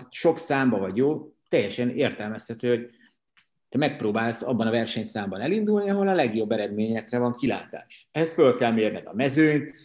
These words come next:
hogy Katinka biztos sokkal előbb tudta, hogy a, az a kínai lány, aki megnyerte Kapás Bogi előtt a kétszáz pillangót, az nagyjából kettő nulla hármat tud, amit ő már nem fog életében tudni,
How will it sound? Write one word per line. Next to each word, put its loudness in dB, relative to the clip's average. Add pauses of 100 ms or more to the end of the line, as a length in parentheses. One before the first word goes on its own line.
(280)
hogy -6 (160)
Katinka 4
biztos -2
sokkal 0
előbb 2
tudta, 0 (280)
hogy 0
a, 2
az -6
a -4
kínai 2
lány, 2
aki -4
megnyerte 0 (140)
Kapás -4
Bogi 0
előtt 0
a -12
kétszáz -2
pillangót, 0
az -6
nagyjából 0
kettő 0
nulla 6
hármat -2
tud, -4
amit -2
ő 0
már -2
nem 0
fog -4
életében -4
tudni, -14